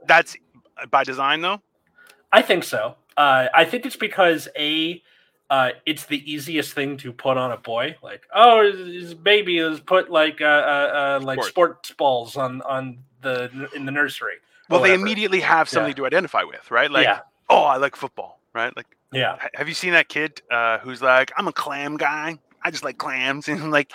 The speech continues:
Speaker 1: "You're
Speaker 2: <laughs>
Speaker 1: six. What are you talking
Speaker 2: Yeah.
Speaker 1: about?" He's like,
Speaker 2: No,
Speaker 1: "I'm a
Speaker 2: it's
Speaker 1: clam guy." <laughs> You're like,
Speaker 2: Yeah.
Speaker 1: "That's, that's
Speaker 2: No.
Speaker 1: the problem with
Speaker 2: No.
Speaker 1: Massachusetts." <laughs> That's crazy kids
Speaker 2: So
Speaker 1: like that. "I'm a
Speaker 2: Yeah.
Speaker 1: clam guy." <laughs>
Speaker 2: Yeah. So,
Speaker 1: Yeah.
Speaker 2: like, it, it,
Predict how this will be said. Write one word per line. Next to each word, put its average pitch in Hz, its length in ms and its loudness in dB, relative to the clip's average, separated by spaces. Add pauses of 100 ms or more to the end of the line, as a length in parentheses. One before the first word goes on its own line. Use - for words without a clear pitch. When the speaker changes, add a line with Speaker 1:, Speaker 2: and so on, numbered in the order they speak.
(200)
Speaker 1:
"You're 220 120 4
Speaker 2:
<laughs> - 20 0
Speaker 1:
six. - 560 2
What 156 100 -6
are - 20 -4
you 175 60 -4
talking 160 340 8
Speaker 2:
Yeah. 165 100 4
Speaker 1:
about?" 147 100 2
He's 143 100 0
like, 156 240 0
Speaker 2:
No, - 120 6
Speaker 1:
"I'm 277 140 6
a 202 40 8
Speaker 2:
it's - 120 2
Speaker 1:
clam 180 340 4
guy." 143 300 6
<laughs> 156 40 -2
You're 180 140 0
like, 160 100 2
Speaker 2:
Yeah. 120 160 0
Speaker 1:
"That's, 151 180 -6
that's 196 320 6
Speaker 2:
No. - 80 -10
Speaker 1:
the - 80 -2
problem 156 340 4
with 123 120 -8
Speaker 2:
No. 117 100 -2
Speaker 1:
Massachusetts." - 560 -10 (180)
<laughs> - 200 -16
That's 202 260 2 (600)
crazy 175 320 0
kids 185 120 0
Speaker 2:
So 185 80 12
Speaker 1:
like 160 140 12
that. 180 200 8 (240)
"I'm 160 120 -2
a - 60 -10
Speaker 2:
Yeah. - 60 4
Speaker 1:
clam 160 260 4
guy." 190 480 0
<laughs> 151 100 -8 (160)
Speaker 2:
Yeah. 92 180 -6 (300)
So, 226 160 12
Speaker 1:
Yeah. 214 60 12
Speaker 2:
like, 208 460 10
it, 214 60 -8 (340)
it, - 0 -